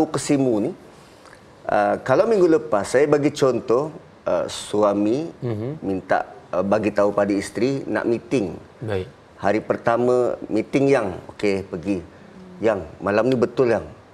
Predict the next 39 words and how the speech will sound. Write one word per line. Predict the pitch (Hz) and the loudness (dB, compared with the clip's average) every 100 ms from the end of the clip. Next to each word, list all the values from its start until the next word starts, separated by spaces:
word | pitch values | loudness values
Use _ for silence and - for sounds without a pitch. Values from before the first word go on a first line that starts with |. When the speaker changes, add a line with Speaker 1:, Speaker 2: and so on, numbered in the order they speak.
| - - - | -20 -12 -2
Speaker 1:
Hari | 107 117 | -2 0
kedua | 135 110 127 95 80 | -2 2 2 0 -2
ada | 98 123 127 | -2 0 0
meeting | 127 131 | 0 0
lagi | 131 120 120 | 0 0 0
yang. | 95 76 - - - - - - - - - - - 95 | -2 -4 -16 -20 -20 -20 -20 -20 -20 -20 -20 -20 -8 0
Ya | 110 | 0
ke | - 98 | 0 -2
bang? | 90 85 - | -2 -2 -8
Speaker 2:
Hmm. | - - 127 | -16 -6 -2
Speaker 1:
Betul | 123 104 127 110 | -2 0 2 2
yang. | 95 95 80 - | 2 0 -4 -8
Speaker 2:
Hmm. | 120 113 85 82 - - - | -6 -4 -6 -12 -20 -20 -2
Speaker 1:
Hari | 165 233 196 | 0 0 0
ketiga | 156 127 98 92 127 143 - - - - - - - | -2 0 -2 0 -2 -4 -16 -20 -20 -20 -20 -20 -12
yang | 98 113 87 - - - | -2 0 0 -6 -16 -14
sumpah | - - 120 98 90 - - 90 82 | -10 -4 -2 -2 -4 -6 -4 -4 -4
yang | 87 85 87 | -4 -4 -4
malam | 90 98 92 | 0 0 0
ni | 95 | 0
ada | 90 | -2
meeting. | 90 87 - 85 76 - 120 | -2 -6 -8 -10 -10 -14 -8
Speaker 2:
Hmm. | 123 127 107 95 | -6 -4 -4 0
Speaker 1:
Ah, | 156 139 | 2 4
abang | 143 135 156 160 | 2 4 2 4
ni, | 160 135 - - - - | 2 0 -8 -20 -10 -2
ah, | 127 | 2
malam | 147 156 143 | 4 2 2
pertama | 147 156 156 156 | 2 4 4 4
meeting, | 156 151 160 156 | 4 2 4 4
malam | 151 151 | 4 2
Speaker 2:
Malam | |
Speaker 1:
kedua | 160 156 151 | 2 2 4
Speaker 2:
kedua | 143 | 2
Speaker 1:
meeting | 143 165 | 2 4
Speaker 2:
meeting. | 170 | 4
Speaker 1:
ni, | 160 | 4
malam | 165 | 2
ketiga | 170 175 160 | 2 2 4